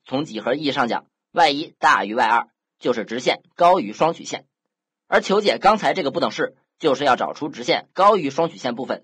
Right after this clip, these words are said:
所对应的 x 的范围。以后解这种跟函数有关的不等式时，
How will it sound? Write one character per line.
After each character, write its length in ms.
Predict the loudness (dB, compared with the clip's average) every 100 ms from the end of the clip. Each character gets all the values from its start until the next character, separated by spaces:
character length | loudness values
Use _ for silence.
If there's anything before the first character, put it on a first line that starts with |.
| -10
所 140 | -8
对 140 | -4 -2
应 120 | -2
的 60 | -4
x 320 | -4 -6 -6
的 80 | 2
范 240 | 4 4
围。 220 | 0 -10 _ _ _ _ _ -4
以 120 | 2
后 240 | 4 4
解 220 | 2 0
这 100 | 2
种 220 | 0 -2 _ -2
跟 200 | -2 0
函 260 | -2 -2
数 180 | 0 0
有 140 | 0
关 180 | 0 0
的 60 | 0
不 140 | -2
等 140 | -2 -2
式 180 | -2
时， 280 | -2 -4 -8